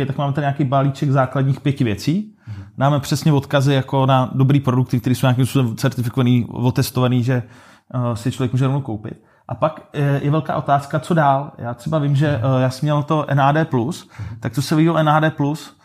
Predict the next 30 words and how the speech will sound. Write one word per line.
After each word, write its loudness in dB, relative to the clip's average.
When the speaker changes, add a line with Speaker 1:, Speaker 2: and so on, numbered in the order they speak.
Speaker 1:
Já 0
vím, 0
že -2
to -2
hodně 2
mlu-, 0
o 0
tom -2
mluví 2
Sinclair, 2
že 0
jo, 0
c-, -10
eh, 0
c-, -20
co -4
napsal 0
ten 0
bestseller 0
o, 0
o -4
dlouhověkosti. 0
A 4
je 0
to 0
evidence-based, 0
N 2
A 4
D 2
plus? -4